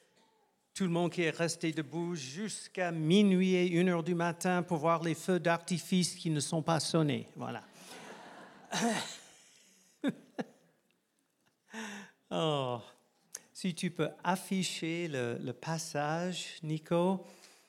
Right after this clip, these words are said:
Euh, j'ai, euh, quoi, un passage du Nouveau Testament que je vais lire ce matin.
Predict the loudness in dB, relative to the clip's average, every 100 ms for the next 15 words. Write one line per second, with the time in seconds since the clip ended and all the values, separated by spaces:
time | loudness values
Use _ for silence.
0 | -10 -8 -2 0 0 0 0 -2 -6 -14
1 | -20 _ _ -10 -6 -2 2 2 2 0
2 | -4 -10 -10 -8 -6 -6 -8 -10 -14 -18
3 | -20 -16 -12 -12 -14 _ _ _ _ _
4 | _ _ _ _ -2 0 2 4 4 6
5 | 6 8 8 8 8 8 8 6 6 6
6 | 6 6 6 6 4 0 2 4 6 8
7 | 8 6 2 -2 0 0 0 4 8 8